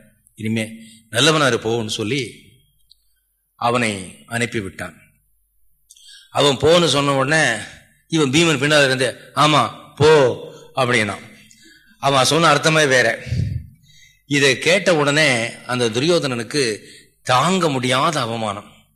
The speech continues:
நேர தன்னுடைய அரண்மனைக்கு போய் தற்கொலை பண்ணி கொள்ள வேண்டும், இதுக்கு பிறகு நம்ம உயிரோட வாழ்றதை விட செத்து போறதே மேல் என்று சொல்லி தற்கொலை பண்ணி கொள்வதற்கு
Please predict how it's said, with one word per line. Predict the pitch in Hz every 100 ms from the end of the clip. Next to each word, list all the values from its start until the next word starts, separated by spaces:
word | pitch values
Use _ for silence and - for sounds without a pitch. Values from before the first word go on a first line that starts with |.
| _ _ _ _ _ -
நேர | 120 135 156 147 113 98 - - _ _ _ -
தன்னுடைய | 123 123 120 113 104 98 - -
அரண்மனைக்கு | - 110 147 151 127 113
போய் | 92 110 107 - - - _ _ _ _ - _ _ _ -
தற்கொலை | 127 131 214 180
பண்ணி | 156
கொள்ள | 127 127
வேண்டும், | 110 107 104 98 -
இதுக்கு | - 117 131 113
பிறகு | 143 170
நம்ம | 151 127
உயிரோட | 131 160 147 131
வாழ்றதை | 107 113 156 160 135
விட | 135 147
செத்து | - 147 165
போறதே | 156 143 131
மேல் | 113 123
என்று | 117 107
சொல்லி | 101 95 113 147 110 - - - - -
தற்கொலை | - 127 190 175
பண்ணி | 143 135
கொள்வதற்கு | 127 120 113 107 -